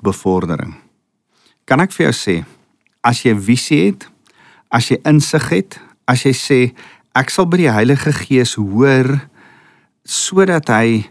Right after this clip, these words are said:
sodat ek die, die, die, uh, die baas, die leier, die, die, die hoof van, van ons organisasie kan help om vorentoe te kyk in die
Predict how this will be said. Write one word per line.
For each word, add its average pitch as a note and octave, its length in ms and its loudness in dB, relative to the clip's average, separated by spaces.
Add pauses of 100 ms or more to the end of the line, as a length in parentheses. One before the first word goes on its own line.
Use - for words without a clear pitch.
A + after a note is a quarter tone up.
(260)
sodat C3 400 0
ek A#2+ 360 -2
die, A2 300 2
die, A2 260 -2
die, G#2+ 340 -2 (540)
uh, - 340 -6
die A2+ 160 2
baas, A2 600 2
die A2 160 0
leier, B2 560 2 (240)
die, G2+ 440 -2 (400)
die, G#2 200 0 (180)
die G#2+ 120 4
hoof A#2 320 4 (100)
van, B2 320 2 (100)
van A2+ 240 -2
ons C3 280 2
organisasie A#2 720 0
kan C3 220 0
help B2 640 0 (480)
om B2 140 2
vorentoe E3+ 580 2
te C3+ 120 0
kyk A2+ 420 -2
in A#2 140 2
die A2+ 120 2